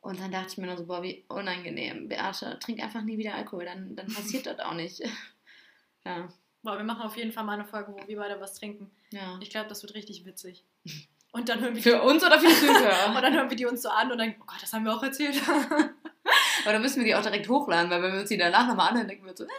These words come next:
Speaker 2: Nee.
Speaker 1: im nüchternen Zustand dürfen
Speaker 2: Ja.
Speaker 1: wir uns die nicht anhören.“
Speaker 2: Aber gerade so was Thema Ausbildung angeht, ey, so viele Sachen, also gerade Veranstaltungsbranche, ne, da, da passieren ja auch Dinge, wo du dir denkst, „Ey, das gibt's jetzt nicht“, ne?
Speaker 1: <laughs>
Speaker 2: Ähm,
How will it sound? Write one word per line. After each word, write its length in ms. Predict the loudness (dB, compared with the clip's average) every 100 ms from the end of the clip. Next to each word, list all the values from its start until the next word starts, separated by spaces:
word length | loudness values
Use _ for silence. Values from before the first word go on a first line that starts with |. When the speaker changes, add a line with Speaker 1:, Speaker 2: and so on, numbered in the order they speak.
| -10 -8 -8 -2
Speaker 2:
Nee. 500 | 0 2 2 4 4 6 6 8
Speaker 1:
im 80 | 8
nüchternen 360 | 8 8 4
Zustand 440 | 2 -2 -2 -6 -6
dürfen 100 | -2
Speaker 2:
Ja. 80 | 0
Speaker 1:
wir 40 |
uns 80 | 0
die 60 | -6
nicht 160 | -16 -18
anhören.“ 180 | -18 -12 -12 -4
Speaker 2:
Aber 160 | 0 0 2
gerade 220 | 0 0
so 140 | -2
was 160 | -6 -6
Thema 300 | -6 -4 -2
Ausbildung 540 | -2 -4 -6 -8 -8
angeht, 340 | -8 -8 -8 -12
ey, 260 | -12 -12 -12
so 160 | -10 -10
viele 340 | -8 -8 -8 -8
Sachen, 460 | -8 -8 -8 -10 -12
also 180 | -12 -6
gerade 260 | -2 -2
Veranstaltungsbranche, 1200 | -4 -6 -6 -6 -6 -8 -12 -12 -10 -8 -8 -12 -12
ne, 220 | -8 -8 -4
da, 160 | -6
da 100 | -6
passieren 400 | -10 -10 -4 -2
ja 160 | -2 -4
auch 60 | -4
Dinge, 300 | -2 -2 -4
wo 60 | -8
du 100 | -10
dir 120 | -8
denkst, 300 | -6 -6 -8 -12
„Ey, 160 | -8 -6
das 180 | -6 -10
gibt's 220 | -12 -10
jetzt 220 | -12 -10 -12
nicht“, 220 | -14 -10
ne? 160 | -12
Speaker 1:
<laughs> 480 | -12 -14 -14 -14 -8
Speaker 2:
Ähm, 500 | -2 -2 -2 -4 -6